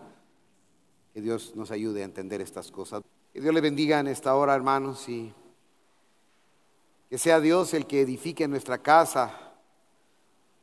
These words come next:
porque si Jehová no edificare la casa, en vano trabajan los que la edifican. Qué importante es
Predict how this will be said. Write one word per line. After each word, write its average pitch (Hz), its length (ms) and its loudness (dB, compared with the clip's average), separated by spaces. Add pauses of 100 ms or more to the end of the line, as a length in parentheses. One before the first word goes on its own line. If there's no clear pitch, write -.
porque 127 460 0
si - 220 -12
Jehová 147 680 6
no 151 140 -2
edificare 143 680 4
la 139 160 2
casa, 127 440 0 (1000)
en 120 200 -6
vano 135 320 6
trabajan 120 580 4 (400)
los 110 220 -8
que 117 140 -6
la 113 100 -2
edifican. 107 560 -8 (880)
Qué 156 80 -2
importante 160 800 4
es - 420 -4